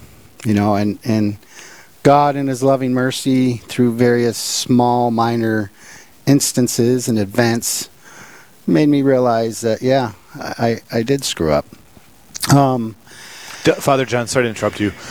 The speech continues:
Speaker 2: What, what year did you a-, then actually enter seminary? Were you in formation? What?
Speaker 1: Two thousand sixteen.
Speaker 2: Two thousand sixteen.
Speaker 1: Yep, so
Speaker 2: Okay.
Speaker 1: this would have been two thousand fifteen.
Speaker 2: This would have been two thousand fifteen.
Speaker 1: Yep, so it was on Good Friday.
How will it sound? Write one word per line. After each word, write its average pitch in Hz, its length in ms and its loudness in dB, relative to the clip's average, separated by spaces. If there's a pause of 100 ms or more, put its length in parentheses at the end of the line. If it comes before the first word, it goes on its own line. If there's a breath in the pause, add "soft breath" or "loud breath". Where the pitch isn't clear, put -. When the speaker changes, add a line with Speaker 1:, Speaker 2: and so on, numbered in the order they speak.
(140 loud breath)
Speaker 2:
What, 147 260 4
what 147 300 0
year 127 180 2
did 117 160 -2
you 107 220 0 (160)
a-, 113 200 0
then 113 220 0
actually 110 560 -2
enter 98 240 -4
seminary? 87 520 -2
Were 90 80 2
you 95 140 0
in 98 120 -4
formation? 90 640 -2 (200)
What? 123 100 2
Speaker 1:
Two 143 60 4
thousand 120 340 2
sixteen. - 480 -6
Speaker 2:
Two - 140 2
thousand 117 320 0
sixteen. 104 400 -6
Speaker 1:
Yep, - 220 0
so - 100 0
Speaker 2:
Okay. 98 120 0
Speaker 1:
this 92 140 -2
would 107 100 2
have 98 60 -2
been 92 140 -2
two 90 160 -2
thousand 78 340 0
fifteen. - 380 -6
Speaker 2:
This 110 160 0
would 113 80 0
have 107 80 0
been 95 40 -6
two 101 120 -6
thousand 95 280 -4
fifteen. 98 340 2
Speaker 1:
Yep, 123 120 2 (220)
so 143 320 2
it 139 60 0
was 139 180 -2
on 139 160 0
Good 147 180 2
Friday. 143 540 0